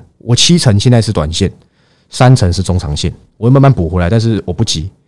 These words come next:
拉回你还是要做留意，但是你别忘记了，不是大多头，不是什么都能留意，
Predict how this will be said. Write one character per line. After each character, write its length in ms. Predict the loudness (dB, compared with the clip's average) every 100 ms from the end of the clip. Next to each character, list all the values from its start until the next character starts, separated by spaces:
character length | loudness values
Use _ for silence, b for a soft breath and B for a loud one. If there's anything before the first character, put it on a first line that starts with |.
| _
拉 180 | 0 2
回 140 | 4 2
你 80 |
还 60 | 0
是 100 | -2
要 20 |
做 160 | 0 0
留 160 | -2
意， 100 | -4 -2
但 100 | 0
是 160 | 0 -2 -8
你 100 | -2
别 100 | 0
忘 160 | 2
记 160 | 0 -2
了， 100 | -4 b b b b b b
不 80 | -4
是 140 | 0
大 140 | 0 0
多 160 | -2
头， 200 | -4 -6 -14 _ _
不 80 | -6
是 140 | -2 0
什 120 | 0
么 60 |
都 140 | 2 2
能 120 | 2
留 160 | 0 -4
意， 160 | -8